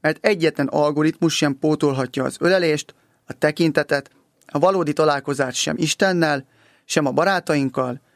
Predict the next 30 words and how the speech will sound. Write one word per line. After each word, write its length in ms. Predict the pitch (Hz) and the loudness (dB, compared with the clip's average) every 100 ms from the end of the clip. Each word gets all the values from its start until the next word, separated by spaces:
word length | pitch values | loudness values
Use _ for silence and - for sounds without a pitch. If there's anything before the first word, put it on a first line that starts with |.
| _ - | _ -4
sem 240 | - 147 | 0 0
a 80 | 127 | 0
családunkkal. 800 | 135 135 131 147 - - - - _ _ _ _ _ _ _ _ _ _ _ | -2 -2 -2 -6 -8 -8 -10 -12 _ _ _ _ _ _ _ _ _ _ _
Kormányhatározat 840 | - 233 185 151 143 143 143 143 135 | 2 2 2 0 0 0 0 0 2
jelent 300 | 151 139 - | 0 0 -2
meg 140 | 135 | -2
arról, 520 | 143 135 147 170 196 - _ _ | -2 0 2 0 0 -8 _ _
hogy 140 | 143 | -2
másfél 440 | 139 208 214 - 147 | 2 2 0 -2 0
milliárd 400 | 151 151 135 127 | 2 2 0 -2
forintos 440 | 156 147 135 131 | -2 0 0 -4
keretösszegből 840 | - 165 190 185 - 165 143 156 | -2 0 0 0 0 -2 0 0
újraindul 600 | 156 208 156 143 151 156 | 2 2 4 2 2 2
a 60 | 143 | 2
Balaton 420 | 156 151 - 139 | 2 0 0 -4
átfogó 540 | 135 151 - 170 165 160 | -2 -4 -2 0 2 2
fenntarthatósági 1000 | 143 143 151 143 156 151 147 147 139 143 | 0 0 -2 -2 -2 -2 -2 -2 -2 0
programja, 600 | 147 135 143 147 - - _ _ | 0 0 -2 -2 -6 -8 _ _
adta 260 | - 190 147 | -2 0 0
hírül 300 | 135 170 170 | 2 2 4
az 100 | 156 | 2
M 180 | 151 143 | 2 0
T 100 | - | -2
I. 360 | 151 - - - _ _ _ _ _ _ _ _ _ - | -2 -2 -6 -12 _ _ _ _ _ _ _ _ _ -2
Navracsics 540 | 185 220 180 147 - | 0 2 2 0 -4
Tibor 360 | 151 139 147 160 | -2 2 2 2
közigazgatási 840 | 190 196 156 147 151 151 147 - | 0 2 2 2 0 0 -2 -2
és 120 | 151 | -2
területfejlesztési 1000 | - 190 160 139 143 143 131 - 147 - | 0 2 0 0 0 0 -2 -4 -6 -4
miniszter 600 | 139 139 139 - 165 180 | -2 0 0 0 -2 -2